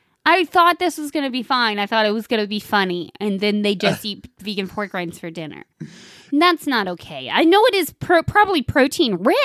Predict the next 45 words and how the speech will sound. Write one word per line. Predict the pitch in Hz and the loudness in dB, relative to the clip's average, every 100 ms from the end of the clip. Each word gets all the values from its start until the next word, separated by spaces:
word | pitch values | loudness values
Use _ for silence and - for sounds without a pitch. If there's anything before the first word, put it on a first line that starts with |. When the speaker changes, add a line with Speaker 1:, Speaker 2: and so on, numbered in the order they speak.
| 453 453 | 6 4
Speaker 2:
Yeah. | - - | 0 0
Speaker 1:
but | 349 320 262 | 2 2 0
you | 277 | -2
gotta | 349 359 359 | 2 2 0
eat | 320 311 - | -6 -10 -8
your | 254 | 0
vegetables. | 311 311 - 285 233 220 175 - - - - - | 2 2 -2 -6 -4 -4 -4 -8 -20 -20 -20 -6
I | 277 | -2
Speaker 2:
Yeah. | 294 | 0
Speaker 1:
know | 302 311 | 2 0
that | 330 | 0
there's | 330 302 | -2 -4
plants | - 277 277 226 254 - | -4 0 2 2 -4 0
in | 277 277 269 | 2 4 2
these, | 226 196 190 - | 0 -4 -6 -2
but, | 247 | -2
like, | 233 226 | 0 0
we | 240 | -2
gotta | 233 269 285 | -2 0 0
have | 285 262 | 0 -2
a | |
variety | 233 254 240 226 254 269 240 | 0 2 2 2 0 0 0
of, | 233 214 - - - - | 0 -2 -10 -18 -8 -4
of | 240 - | -4 0
intake, | 381 554 539 330 214 185 - 277 | 2 2 0 0 0 -4 -10 -8
you | |
know? | 262 269 370 587 554 - _ | -2 2 2 2 -4 -14 _
It's | 359 392 339 | -4 -4 0
good. | - 370 440 214 | 4 6 4 -2
It's | - | -4
good | - 622 | 0 0
for | 587 | 2
the | 605 - 831 807 | 0 2 2 2
gut | 269 | 0
biome | 240 214 190 180 - | 2 0 -4 -8 -10
to | 349 | -4
have | 494 359 427 508 571 640 | -2 -2 -2 -2 0 0
a | 571 622 605 762 740 370 | 2 0 2 2 2 -2
variety | 285 | -4
of | 262 | -4
intake. | 262 208 - 185 170 170 | -4 -4 -4 -6 -6 -8
Jo-, | - - | -4 -4
John, | 285 415 359 440 605 - - | -2 0 2 2 0 -12 -16
Ca-, | - - | -14 -10
John, | - 466 320 214 202 202 | -4 0 2 0 -4 -10